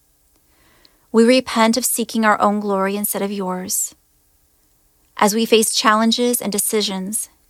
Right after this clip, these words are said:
may we first bring them before you, before we ask a friend or search Google or scroll social media. May our needs drive us more completely into a relationship with you, for you are the source of all wisdom.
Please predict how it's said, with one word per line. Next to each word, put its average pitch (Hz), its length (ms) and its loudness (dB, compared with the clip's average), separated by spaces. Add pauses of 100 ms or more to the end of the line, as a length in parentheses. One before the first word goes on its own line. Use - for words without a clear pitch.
may 208 140 0
we 220 120 -2
first 226 420 0
bring 208 200 -4
them 202 160 -4
before 208 320 -4
you, 196 380 -8 (920)
before 233 240 6
we 240 100 6
ask 214 300 2
a 254 60 0
friend 220 420 4
or 202 80 0
search - 420 -2
Google 220 400 8
or 196 120 2
scroll 202 420 0
social 208 340 -4
media. 196 460 -8 (720)
May 233 160 4
our 233 160 8
needs 233 680 2
drive 208 240 2
us 214 220 0
more 208 260 2
completely 220 640 -4
into 190 260 -6
a 214 140 -2
relationship 196 720 -4
with 190 240 -10
you, 202 180 -2
for 214 220 -2
you 240 480 2
are 190 160 0
the 202 100 -6
source 185 460 -4
of 202 120 -14
all 190 200 -6
wisdom. 196 480 -8